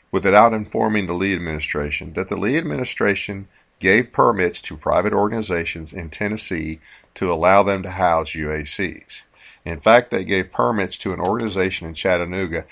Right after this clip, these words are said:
that they knew had a contract with the federal government to house U A Cs. We know that in November of twenty twenty, the state gave a seven point three million dollar contract to Catholic Charities, the largest ever,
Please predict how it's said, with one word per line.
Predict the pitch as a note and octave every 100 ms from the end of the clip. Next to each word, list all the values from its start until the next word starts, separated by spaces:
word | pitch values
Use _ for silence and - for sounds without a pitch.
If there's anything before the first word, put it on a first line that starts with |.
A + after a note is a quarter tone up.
| - -
that | -
they | F#2
knew | F2+ G2 G2
had | G2 F#2+
a |
contract | F2+ - B2 A2+ - F#2 F#2+
with | E2+
the | F#2+
federal | - F#2+ F#2
government | E2+ E2+ F2+ F2+
to | A#2
house | - - - A2+ -
U | -
A | - -
Cs. | - - - - - - _ - - - - _
We | G#2
know | G#2 C3+
that | A#2+ G#2+
in | G2
November | F#2+ F#2 G#2 A#2+ A2+ F2+
of | -
twenty | - F#2
twenty, | E2+ - E2+ F2+
the | D2+
state | - G2 F#2+
gave | G2 F2 D#2
a | D#2+
seven | - G#2+ G#2+ A2
point | G#2 A2+ F2+
three | - G#2 G2+
million | G2 F#2
dollar | F#2 D#2
contract | - G2+ F#2 - F2+ -
to | -
Catholic | E2 - D#2 - -
Charities, | - A2 - - - - _ _ -
the |
largest | D2+ D2 D2+ - -
ever, | E2+ B1 -